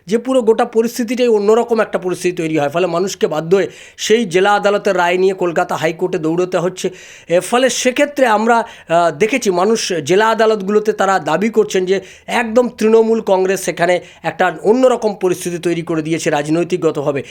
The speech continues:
সেই জেলা আদালতের বিচারপতিরা এখন এরকম চরম দুর্দশার মধ্যে পড়ে গেছে। মমতা ব্যানার্জির জামানায় জেলা আদালতের বিচারপতিদের হাল হচ্ছে,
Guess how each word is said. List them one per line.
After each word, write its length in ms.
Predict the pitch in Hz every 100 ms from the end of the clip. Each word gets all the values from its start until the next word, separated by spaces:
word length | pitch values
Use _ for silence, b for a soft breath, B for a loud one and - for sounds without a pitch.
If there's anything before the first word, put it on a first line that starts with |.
| B B
সেই 460 | - - 247 320 302
জেলা 280 | 214 214
আদালতের 440 | 214 196 202 196 180
বিচারপতিরা 640 | 151 165 156 160 165 165
এখন 260 | 160 165 165 B -
এরকম 260 | 160 214 190
চরম 480 | - 196 220 247 262
দুর্দশার 640 | 180 185 165 196 - 214
মধ্যে 240 | 190 180 180
পড়ে 220 | 165 160
গেছে। 260 | 156 - 123 B B
মমতা 520 | 127 139 170 196 214 196
ব্যানার্জির 540 | 165 160 156 180 151
জামানায় 500 | 139 131 170 175 143 B B - 127
জেলা 320 | 151 175 202
আদালতের 540 | 196 185 190 190 202
বিচারপতিদের 840 | 147 135 208 285 277 247 247 220 196
হাল 220 | 165 185
হচ্ছে, 300 | 180 180 160